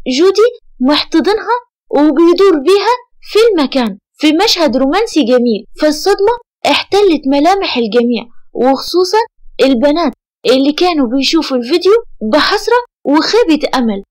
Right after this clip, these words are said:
فكل منهم كانت بتخطط إنه يوقعوا قاسم حتى مها بنت خالتها. كانت بتشوف الفيديو بصدمة وغضب كبير، فقامت من مكانها بعصبية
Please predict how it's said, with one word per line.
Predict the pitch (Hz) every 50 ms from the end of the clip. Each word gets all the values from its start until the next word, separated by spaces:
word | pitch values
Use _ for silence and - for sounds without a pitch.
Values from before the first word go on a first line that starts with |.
| _ _ _ _ _ -
فكل | 277 294 294 294 - 370 392 349 320
منهم | 294 269 277 302 359 392 392 381 427 494 523 508 _ _ _ _
كانت | - 370 403 427 403 349 233 226 220
بتخطط | 269 - - - 370 403 392 403 466 494 494 - _ _ _ _ - 220
إنه | 262 262 269 277 277
يوقعوا | 285 294 294 240 - - 370 403 403 349 285
قاسم | 294 - 294 277 254 - - 185 - - _ _ _
حتى | - - - 403 427 415 - 320 285
مها | 254 262 233 220 214 - - _ _ 220 240 254
بنت | 370 392 392 392 330
خالتها. | - - 269 254 262 262 - 214 190 - - - - - _ _
كانت | - 285 294 294 294 254 220 220 285
بتشوف | - - - 349 370 359 - 311
الفيديو | 277 247 254 339 359 349 349 403 466 453 - _ _ _ _ - 220 220
بصدمة | 302 294 - 359 381 339 294 262 220 180 - - - _
وغضب | 247 277 285 269 269 320 403 403 370 311 -
كبير، | - - 240 208 226 233 202 - - - - - -
فقامت | 320 330 330 359 403 415 381 320 285 302 269
من | 277 269 269 269 285
مكانها | 277 285 359 392 392 392 415 453 440 _ _ _ _ _ 214 220
بعصبية | 302 285 302 311 294 - - - 349 339 277 202 -